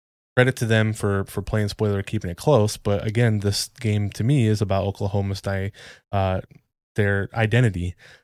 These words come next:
Um, and give credit to Spencer Rattler, 'cause he actually performed pretty well in this game. Uh, twenty-six of thirty-six for two fifty-six, uh, one touchdown and the one pick.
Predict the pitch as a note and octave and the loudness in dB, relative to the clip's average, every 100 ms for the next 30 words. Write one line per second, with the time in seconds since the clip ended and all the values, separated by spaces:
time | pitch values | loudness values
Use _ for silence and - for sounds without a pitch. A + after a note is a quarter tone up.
0 | _ - G2 F#2 F#2+ - _ C3 A#2 A#2 | _ -6 -2 -2 -4 -8 _ 4 4 4
1 | _ _ _ _ _ _ - D#3+ A2+ - | _ _ _ _ _ _ 2 2 -2 -14
2 | - - D3 G#2+ B2+ - C3 G#2 G#2+ C3+ | -6 4 6 6 0 2 2 2 2 4
3 | G2+ G#2 G#2 G#2+ C#3+ - G2 F#2 - A2+ | 4 4 2 4 2 4 2 2 -2 -2
4 | - A#2 G#2 - C#3 A#2 F#2+ A2+ C#3+ F#2 | 2 2 2 -2 0 0 2 4 4 2
5 | F#2 - G2 F2+ G2 - - - _ _ | -2 -4 -4 -4 -4 -8 -16 -20 _ _
6 | G2+ G2 F#2+ - - B2 A#2 G#2+ C3 - | 0 2 2 -2 0 2 4 2 0 -2
7 | G#2+ D3+ C#3 G#2 A2 - G#2+ - F3+ G2 | -2 2 2 2 -2 -4 -4 0 2 0
8 | F#2 F#2 - - - - - - _ - | -2 -6 -6 -8 -10 -12 -14 -20 _ -4
9 | G2 F#2+ A#2 A2+ A2+ - G#2 G2+ F#2+ G2 | -2 4 4 4 0 2 2 2 0 -2
10 | G2 F#2+ F#2+ F#2+ G2 F#2+ F2+ - - B2+ | -2 -2 -4 -2 -2 -2 -4 -2 2 2
11 | - | 2